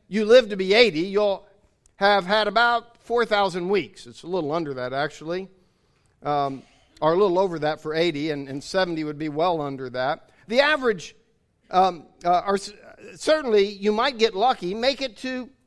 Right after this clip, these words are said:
ninety, and you'll have had forty-seven hundred weeks. Expressing the matter in such startling terms makes it easy to see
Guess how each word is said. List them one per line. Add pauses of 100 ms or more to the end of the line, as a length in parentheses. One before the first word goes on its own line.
(280)
ninety, (560)
and
you'll
have
had (220)
forty-seven
hundred
weeks.
Expressing
the
matter (380)
in
such
startling
terms
makes
it
easy
to
see